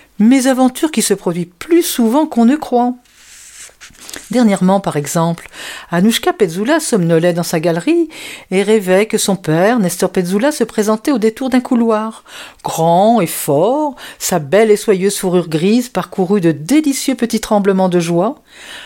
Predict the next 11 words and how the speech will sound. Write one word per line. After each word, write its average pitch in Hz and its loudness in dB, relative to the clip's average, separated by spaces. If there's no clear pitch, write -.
lorsqu'un 240 0
bruit 220 -2
insolite 277 0
l'éveilla. 214 0
Instantanément, 208 0
elle 170 -2
pensa 196 -2
à 233 2
une 190 -2
menace 160 0
quelconque, - -2